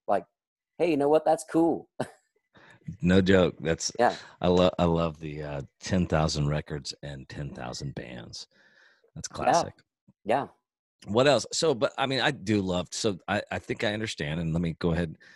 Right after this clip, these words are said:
Speaker 2: Your reason for picking this Tom Petty album, this specific one, is because you feel like it was, you know, the ability to be young and aggro at the same time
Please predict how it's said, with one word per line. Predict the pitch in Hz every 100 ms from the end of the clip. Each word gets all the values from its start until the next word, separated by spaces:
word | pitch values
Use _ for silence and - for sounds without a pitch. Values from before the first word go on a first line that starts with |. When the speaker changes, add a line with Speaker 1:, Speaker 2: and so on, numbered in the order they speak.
| - _ _ _
Speaker 2:
Your | 107 104 127
reason | 127 113 107
for | 95
picking | 85 101 - 85 73
this | 80 98 -
Tom | 92 90
Petty | 92 85 80
album, | 71 69 67
this | 92 95
specific | - 80 - 95 - 82
one, | 76 76 73
is | 76
because | 80 78 - 73 76
you | 90
feel | - 82
like | 76 -
it | 55
was, | 73 71 69 - - - - _
you | -
know, | 78 76 71 _ _ _ _ _ _ _ _ _ _ _ _ _ _ - - _ _ - - _
the | 110 110
ability | 90 113 120 113 104
to | 90
be | 78 90 87 - -
young | 82 98 98 98 95 90 82 _
and | 80 78 76 -
aggro | 85 82 78 85 78 78 78 73 -
at | 76
the | -
same | - 87 80
time | - 82 80 78